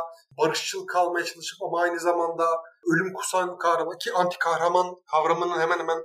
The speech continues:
ortaya çıkışıdır bu Vietnam hikayeleri. Ama ben tercihimi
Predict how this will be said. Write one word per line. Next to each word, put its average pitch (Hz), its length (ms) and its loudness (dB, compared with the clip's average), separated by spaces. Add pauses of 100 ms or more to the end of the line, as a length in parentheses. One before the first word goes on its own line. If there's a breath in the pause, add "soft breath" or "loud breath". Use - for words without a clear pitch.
ortaya 175 400 -2
çıkışıdır - 500 -4 (120)
bu 135 140 -20
Vietnam 135 400 -8
hikayeleri. 139 600 -4 (380)
Ama 294 240 4
ben 262 300 8
tercihimi 214 580 6